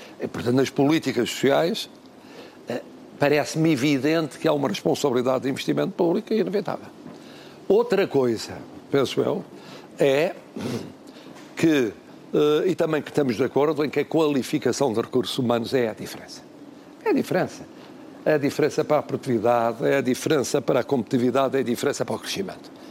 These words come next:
É por aí que passa. É por aí que passa. Bom, agora, eu penso que, de facto, há um tecido de milhares e de milhares e de milhares, teoricamente são um milhão e duzentas mil empresas, mas muitas delas são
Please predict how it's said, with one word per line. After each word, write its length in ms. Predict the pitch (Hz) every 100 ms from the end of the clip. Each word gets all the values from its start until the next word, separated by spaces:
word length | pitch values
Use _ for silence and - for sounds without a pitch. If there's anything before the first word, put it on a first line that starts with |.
| -
É 80 | 156
por 140 | 151
aí 100 | 165
que 60 | -
passa. 360 | 160 - 107 - - - - - - - -
É 80 | 139
por 140 | 139
aí 60 | 175
que 80 | -
passa. 380 | 131 - - - - - -
Bom, 120 | 95 - - - -
agora, 460 | 165 143 107 90 - - - - - - - - - - - - - - - - - - -
eu 240 | 160 156 165
penso 500 | - 143 113 - -
que, 80 | -
de 80 |
facto, 560 | - 92 80 - 101 95
há 60 | -
um 160 | 110
tecido 500 | 113 - 165 143 120
de 140 | 113 120
milhares 480 | 123 120 139 127 165
e 60 |
de 100 | 123
milhares 440 | 123 131 147 117 -
e 40 |
de 60 | 135
milhares, 300 | 135 135 -
teoricamente 600 | 160 139 - 143 143 -
são 120 | 156
um 40 |
milhão 280 | 135 147 156
e 60 | 123
duzentas 360 | 131 131 131
mil 160 | 127 135
empresas, 480 | 113 - 101 - -
mas 160 | 127
muitas 300 | 127 139 143
delas 340 | 127 147 139 123
são 180 | -